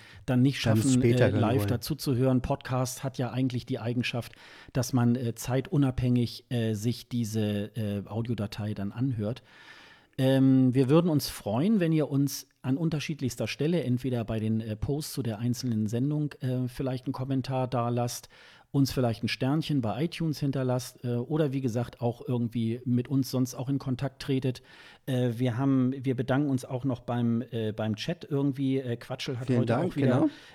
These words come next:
Speaker 1: ähm, d-, er hat sich auch wieder beteiligt. Wir haben,
Speaker 2: <laughs>
Speaker 1: äh, ja, vor lauter Reden, äh, haben wir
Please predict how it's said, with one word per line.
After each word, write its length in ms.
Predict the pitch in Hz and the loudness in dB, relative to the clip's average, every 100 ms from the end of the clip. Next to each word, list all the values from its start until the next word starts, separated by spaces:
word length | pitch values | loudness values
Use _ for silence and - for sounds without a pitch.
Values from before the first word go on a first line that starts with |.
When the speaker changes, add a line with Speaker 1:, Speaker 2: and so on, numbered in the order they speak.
| _ | _
Speaker 1:
ähm, 500 | 139 131 127 123 123 123 | -2 2 4 6 4 0
d-, 80 | 139 | -10
er 180 | - 120 | -6 -4
hat 120 | 120 | -4
sich 140 | 135 123 | -4 -4
auch 140 | 120 | -2
wieder 180 | 135 120 | 0 0
beteiligt. 520 | 123 - 131 127 - | 0 -2 -2 -2 -2
Wir 140 | 127 117 | -4 0
haben, 300 | 135 127 - | 2 2 4
Speaker 2:
<laughs> 20 | |
Speaker 1:
äh, 80 | 139 127 - | 4 4 2
ja, 220 | 143 117 | 4 4
vor 200 | 98 147 | 2 0
lauter 520 | 131 151 156 147 135 123 | 2 2 2 0 0 0
Reden, 480 | 131 165 160 156 151 - | 2 4 6 6 4 0
äh, 220 | 135 131 131 - | -4 -4 -6 -6
haben 180 | 151 147 | -2 0
wir 140 | 143 | 0